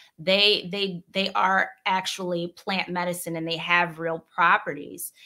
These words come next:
and they're designed to boost mood and uplift and promote, you know, positivity. And then you have, so your citrus oils, your lemon,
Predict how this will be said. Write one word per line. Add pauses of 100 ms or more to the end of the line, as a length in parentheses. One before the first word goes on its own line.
(120)
and
they're
designed
to
boost
mood
and
uplift
and
promote, (1080)
you
know,
positivity. (400)
And
then
you
have,
so
your
citrus
oils,
your
lemon,